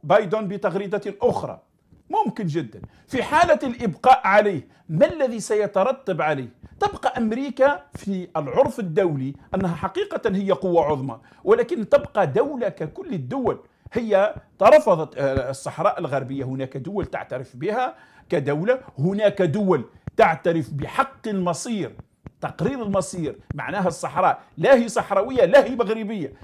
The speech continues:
أنها مدرجة ضمن إطار الحق في تقرير المصير، معناها أنه يجب أن تكون هناك مفاوضات، آه، سياسية في إطار الأمم المتحدة وإجراءات عملية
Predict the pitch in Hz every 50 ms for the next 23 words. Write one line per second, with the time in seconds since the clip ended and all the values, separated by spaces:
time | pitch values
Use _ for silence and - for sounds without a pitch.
0 | - _ _ - 233 254 220 180 165 147 135 156 160 143 151 226 269 220 226 214
1 | 214 185 139 165 156 147 240 277 269 254 254 254 247 - - _ _ _ - 190
2 | 175 - - - 233 262 262 269 269 262 - - _ - 180 165 147 - - -
3 | - - - - - 185 - - 156 - - 202 247 269 247 240 240 240 247 226
4 | - 277 277 240 170 - - - _ _ _ - 135 117 110 113 131 156 196 214
5 | 220 247 247 254 - - - - 185 170 165 156 185 226 254 247 - - _ -
6 | - - 160 156 208 208 170 196 - - 170 151 - 165 - 139 160 147 156 151
7 | 139 - - 139 135 123 - 135 131 131 139 220 240 233 226 233 - - - -
8 | - - 202 220 220 220 - - _ _ - - - 175 165 147 139 127 - -
9 | 214 214 220 220 220 226 - _ _ _ _ _ - 165 151 160 147 - - -
10 | 180 180 170 156 202 202 180 170 160 143 127 120 - 240 226 - 240 226 208 233
11 | 240 240 - - - - _ - 165 165 190 190 180 - - 185 147 160 156 156
12 | - - 151 139 - 117 160 147 139 131 151 214 220 220 214 214